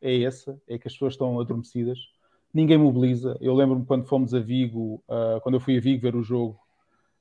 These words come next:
eh, infelizmente não correu bem. No dia a seguir, quando voltei para baixo,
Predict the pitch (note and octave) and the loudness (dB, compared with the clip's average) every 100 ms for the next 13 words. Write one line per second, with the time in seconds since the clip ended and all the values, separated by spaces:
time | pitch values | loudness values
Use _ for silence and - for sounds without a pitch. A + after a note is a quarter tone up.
0 | - A#2 A2+ A2+ A2 A2 A#2 A#2 B2 A2+ | -8 -2 0 0 0 -2 -4 -4 -2 -2
1 | B2+ C3 B2 - A#2+ A#2+ A#2 B2 C3+ D3+ | 0 0 -2 0 2 2 2 0 0 4
2 | C#3 - - C#3+ C3+ C#3 C3 C3 C3+ B2+ | 4 4 -2 -2 0 0 0 2 2 2
3 | B2+ - A#2+ A#2+ A2+ - | 0 0 2 4 2 -4